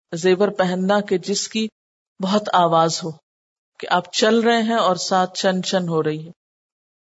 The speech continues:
یہ بھی تبرج میں آ جاتا ہے، کیونکہ نمایاں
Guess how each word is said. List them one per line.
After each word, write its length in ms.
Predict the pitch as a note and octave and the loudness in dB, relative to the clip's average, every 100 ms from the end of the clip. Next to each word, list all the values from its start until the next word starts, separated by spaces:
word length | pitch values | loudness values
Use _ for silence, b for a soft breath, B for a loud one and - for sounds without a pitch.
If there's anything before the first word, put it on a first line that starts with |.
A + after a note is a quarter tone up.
| _ _ _ _ | _ _ _ _
یہ 80 | G3+ | -2
بھی 100 | G3+ | 0
تبرج 500 | G3+ F3+ F3 F3 E3+ | 0 2 2 2 0
میں 100 | E3+ | -2
آ 60 | D#3 | -2
جاتا 320 | D3+ D3 D#3+ | -2 -6 -10
ہے، 60 | |
کیونکہ 260 | E3 G3+ G3+ | -12 -6 -2
نمایاں 460 | G3 G3+ G#3 A#3+ | 0 2 4 4